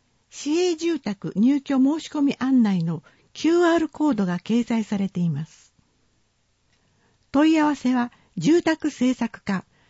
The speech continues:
電話三八二の七六一六。第二十八回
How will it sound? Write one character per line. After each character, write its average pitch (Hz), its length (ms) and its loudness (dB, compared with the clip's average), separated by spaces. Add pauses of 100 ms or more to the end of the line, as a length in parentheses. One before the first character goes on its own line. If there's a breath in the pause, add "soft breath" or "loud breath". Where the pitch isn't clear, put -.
(220)
電 269 260 4
話 247 220 0 (260 soft breath)
三 339 300 0
八 330 320 0
二 233 180 4
の 175 240 -2 (180)
七 277 300 4
六 294 300 -2
一 180 280 -4
六。 202 360 -6 (2750)
第 320 320 4
二 330 180 4
十 302 260 2
八 214 280 -4
回 220 300 -2